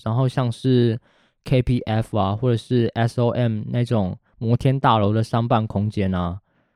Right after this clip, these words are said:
或者是说年轻人很常去的三里屯，基本上就是你从三环之后才会开始出现哦。好，那在了解基本的那种历史规划之后，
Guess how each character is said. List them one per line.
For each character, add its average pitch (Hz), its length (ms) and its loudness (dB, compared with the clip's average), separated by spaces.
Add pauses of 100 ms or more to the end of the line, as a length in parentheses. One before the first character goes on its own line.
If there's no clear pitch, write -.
(280)
或 220 220 6
者 135 100 6
是 156 220 2
说 139 640 4
年 135 260 0
轻 175 180 0
人 135 220 0
很 117 160 -2
常 104 260 -4
去 139 200 2
的 113 140 2
三 120 240 0
里 110 100 0
屯， - 260 -8 (480)
基 202 100 4
本 165 140 6
上 151 200 2
就 135 100 4
是 139 420 2
你 113 180 0
从 117 240 -2
三 135 300 -2
环 104 180 0
之 107 140 -4
后 117 140 0
才 107 120 -4
会 104 120 0
开 110 180 -2
始 - 140 -8
出 - 200 -6
现 104 240 -2
哦。 - 60 -12 (1120)
好， 131 240 4
那 190 160 4
在 233 220 4
了 165 260 6
解 135 340 4
基 170 240 -4
本 147 200 2
的 110 100 2
那 147 160 2
种 107 260 -2
历 156 120 2
史 - 180 -4
规 117 160 0
划 123 180 2
之 107 160 -4
后， 107 300 -4